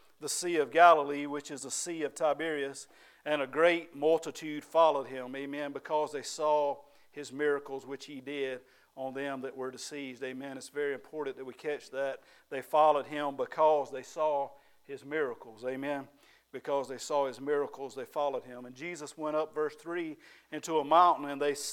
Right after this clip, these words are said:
there he sat with his disciples. And a Passover, a feast of the Jews, was nigh, was near, was coming close. Amen. When Jesus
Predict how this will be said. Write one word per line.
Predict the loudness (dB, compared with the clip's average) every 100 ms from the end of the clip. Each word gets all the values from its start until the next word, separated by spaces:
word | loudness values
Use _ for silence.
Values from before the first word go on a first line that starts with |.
| -8
there | 2 4 2
he | 0
sat | -8 -2 2 2 0
with | -4 -2
his | -4
disciples. | -6 2 4 4 2 -12 -14 _ -20 -20 -12 -2
And | 0
a | 2
Passover, | 8 10 10 6 2 2 2
a | 0
feast | -2 -8 -8 -10
of | -10
the | -10
Jews, | -8 -8 -8
was | -10 -10
nigh, | 2 6 6 6 -2 -20 -20 _
was | -12 -10
near, | -4 -2 0 0 -2 -12
was | -18 -8
coming | -8 -8
close. | -6 -4 -4 -4
Amen. | -6 -4 -6 -8 -14 _ _ _ _ _ -18
When | -14
Jesus | -12 -10 -10 -10